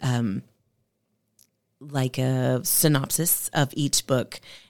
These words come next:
and even do it in a very colorful way, in a really neat way.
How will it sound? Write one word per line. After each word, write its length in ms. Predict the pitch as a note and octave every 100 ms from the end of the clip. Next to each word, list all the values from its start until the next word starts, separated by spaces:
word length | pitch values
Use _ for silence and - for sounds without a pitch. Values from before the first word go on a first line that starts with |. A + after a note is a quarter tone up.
| -
and 320 | C3+ C3 C3
even 260 | C#3+ D3+ D3+
do 140 | C#3+
it 80 | C#3
in 120 | C3
a 60 | B2
very 280 | C3+ C3
colorful 600 | B2+ - E3+ F#3 F3+ E3+
way, 320 | D#3+ D#3 D3 C#3
in 220 | - C3
a 60 |
really 280 | B2 C#3+ C#3
neat 400 | C3 C3+ C#3+ D3
way. 380 | D3 C3 B2 B2+